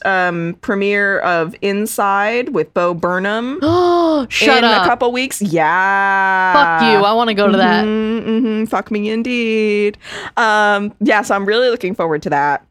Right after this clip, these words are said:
Speaker 2: That's really
Speaker 1: I
Speaker 2: cool.
Speaker 1: don't think Bo Burnham will be there, but that's,
Speaker 2: Probably
Speaker 1: that's
Speaker 2: not.
Speaker 1: okay. I will, I will live
Speaker 2: If
Speaker 1: with that.
Speaker 2: he was there, he d-, he would not show himself.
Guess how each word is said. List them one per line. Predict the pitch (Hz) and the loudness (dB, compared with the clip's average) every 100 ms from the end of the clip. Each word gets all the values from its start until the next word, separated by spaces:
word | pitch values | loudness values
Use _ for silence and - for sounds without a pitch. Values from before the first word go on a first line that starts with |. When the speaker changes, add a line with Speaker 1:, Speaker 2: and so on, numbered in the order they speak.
| _ _ _ - | _ _ _ -8
Speaker 2:
That's | 180 - | -6 -2
really | 170 170 | -2 0
Speaker 1:
I | |
Speaker 2:
cool. | 185 | 0
Speaker 1:
don't | 185 170 | 0 -2
think | 175 170 | -4 -2
Bo | 160 | -2
Burnham | 156 143 139 | 0 -2 -4
will | 143 | -4
be | 131 | -2
there, | 131 135 143 | -2 -2 -4
but | - 160 | -4 -4
that's, | 156 147 - | -4 -4 -4
Speaker 2:
Probably | 185 160 | -2 0
Speaker 1:
that's | 160 160 | 0 0
Speaker 2:
not. | 160 | -2
Speaker 1:
okay. | 160 139 139 | -2 -2 0
I | 147 156 | 0 0
will, | 147 139 - | 0 -4 -4
I | 151 143 | -2 0
will | 139 135 135 143 | 0 -2 -4 -4
live | 143 135 | -4 0
Speaker 2:
If | - - | -2 0
Speaker 1:
with | |
that. | 254 262 | 2 2
Speaker 2:
he | 226 | 2
was | 220 202 | 2 0
there, | 247 247 240 | 0 0 0
he | 220 | -2
d-, | 180 220 | -4 -2
he | 208 | -2
would | 190 202 | 0 0
not | 196 185 | 0 -2
show | - 180 | -2 -2
himself. | 175 165 - - - | -2 -4 -6 -8 -10